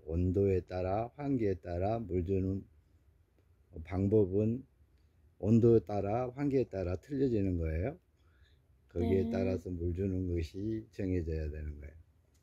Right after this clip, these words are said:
Speaker 2: 덧붙여서 여기 이렇게 떡잎이 났다,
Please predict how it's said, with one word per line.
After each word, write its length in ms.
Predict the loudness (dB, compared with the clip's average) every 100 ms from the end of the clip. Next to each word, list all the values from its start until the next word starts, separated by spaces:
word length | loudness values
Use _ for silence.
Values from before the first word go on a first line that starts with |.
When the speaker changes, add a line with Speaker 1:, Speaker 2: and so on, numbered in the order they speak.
| _ _ _ _
Speaker 2:
덧붙여서 1200 | -12 -8 -6 -4 0 0 2 2 4 4 4 2 -6 _ _ -6
여기 440 | -4 -2 2 4 6
이렇게 360 | 6 6 0
떡잎이 720 | 2 2 4 2 _ -4 2 4
났다, 460 | 2 -2 -6 -6